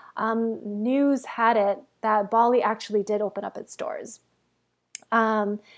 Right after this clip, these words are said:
and the, actually, it's funny because the jury is actually still out.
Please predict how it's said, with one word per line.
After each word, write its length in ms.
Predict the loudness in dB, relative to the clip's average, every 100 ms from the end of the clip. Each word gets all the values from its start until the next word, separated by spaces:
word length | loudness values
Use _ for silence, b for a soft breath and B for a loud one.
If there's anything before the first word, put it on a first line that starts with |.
| B -4
and 540 | 0 2 2 0 -2 -10 _ _ _ _
the, 540 | -12 0 2 4 4 4
actually, 500 | 2 0 -2 2 2
it's 160 | 0 -4
funny 340 | -4 -2 -2
because 440 | -6 -6 -6 -4
the 100 | -4
jury 380 | -4 -2 2 2
is 100 | 2
actually 360 | -2 -6 -10 -12
still 300 | -10 -8 -6
out. 380 | 0 2 2